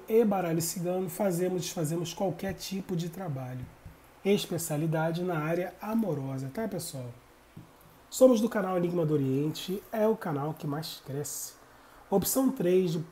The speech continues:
Pai Ogum. Pra você que nunca teve nada com essa pessoa,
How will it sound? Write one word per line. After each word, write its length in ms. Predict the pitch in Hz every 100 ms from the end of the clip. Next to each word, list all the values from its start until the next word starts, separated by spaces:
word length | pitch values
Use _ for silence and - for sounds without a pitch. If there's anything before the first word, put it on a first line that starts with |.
| -
Pai 220 | - 247 226
Ogum. 500 | 156 135 135 147 156 - - - - - - -
Pra 160 | - 233
você 340 | 220 - -
que 160 | 226 226
nunca 540 | 190 208 277 285 254
teve 260 | 226 214 185
nada 240 | 165 165
com 80 | 165
essa 160 | 151 156
pessoa, 600 | 147 - - 135 139